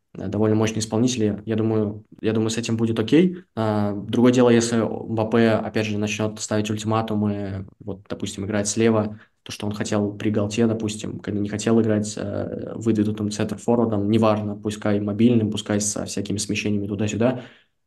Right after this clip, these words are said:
А, то, ну, как бы, Винисиус, мне кажется, менее подвижный игрок, э, именно позиционно.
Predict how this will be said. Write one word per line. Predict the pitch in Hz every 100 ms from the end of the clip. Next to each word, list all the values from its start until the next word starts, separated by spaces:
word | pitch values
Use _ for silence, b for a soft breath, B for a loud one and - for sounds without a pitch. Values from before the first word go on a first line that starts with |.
| _ -
А, | 104 98
то, | 92
ну, | 87 117 -
как | 101
бы, | 104
Винисиус, | 92 82 - 104 113 135 143 117
мне | 117
кажется, | 120 113 - 110
менее | 104 - - 117 117 110 104 107 - _
подвижный | 117 110 113 110
игрок, | 107 107 104 - -
э, | - 101 101 98 -
именно | 107 107
позиционно. | 110 104 - 104 98 98